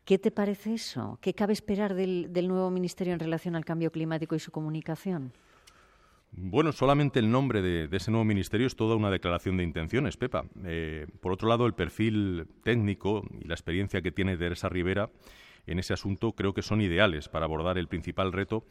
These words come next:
Speaker 2: al que se enfrenta nuestro país. Si ahora mismo hiciéramos una encuesta, preguntáramos a la gente qué temas son los que más le preocupan,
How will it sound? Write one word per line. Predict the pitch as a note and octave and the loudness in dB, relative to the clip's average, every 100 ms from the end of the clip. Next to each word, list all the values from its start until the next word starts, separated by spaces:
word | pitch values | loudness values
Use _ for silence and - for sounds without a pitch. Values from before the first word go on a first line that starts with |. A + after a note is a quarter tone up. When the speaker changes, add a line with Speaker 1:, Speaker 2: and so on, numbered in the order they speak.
| - - - _ _ | -18 -20 -20 _ _
Speaker 2:
al | E2+ E2 | -8 -6
que | |
se | D#2+ F2 | -6 -4
enfrenta | D#2+ F#2+ G2+ | -2 0 0
nuestro | F2 - | 0 -2
país. | D#2+ F#2+ A#2+ - - | 0 0 -2 -10 -20
Si | - B2 | 0 2
ahora | D#3+ | 4
mismo | D3+ | 4
hiciéramos | C#3 - B2 A#2+ A2+ | 2 4 4 4 2
una | G2 | 2
encuesta, | E2+ A#2 A#2 - D#2+ | 4 4 4 2 -4
preguntáramos | D#2+ E2 G2+ G#2 G2+ | -2 -2 0 0 2
a | |
la | F#2+ | 0
gente | F#2 G2 F2+ | 0 0 -2
qué | - A2 | 0 2
temas | A#2 G2+ | 2 2
son | - A2 F#2 | 2 2 2
los | E2 | -2
que | - E2 | -4 -2
más | F#2 G2 | -2 -2
le | F#2 | -4
preocupan, | D#2+ D#2 C#3 G2+ A2+ | -4 -2 0 0 0